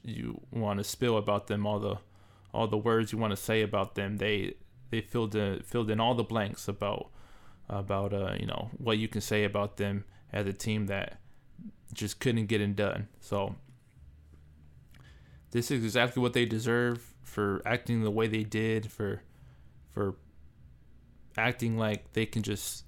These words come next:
flip a switch whenever they want. And, and it's, it's funny because as a Laker fan, I've,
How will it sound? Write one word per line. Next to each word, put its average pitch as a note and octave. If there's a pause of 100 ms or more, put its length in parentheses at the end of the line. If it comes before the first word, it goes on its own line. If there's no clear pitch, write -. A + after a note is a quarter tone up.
flip C3+
a A2
switch -
whenever A2
they G#2
want. G#2+ (540)
And, G2+ (280)
and G#2
it's, - (200)
it's A2
funny C#3+
because G#2 (1080)
as A#2
a A#2
Laker B2+
fan, A2
I've, A2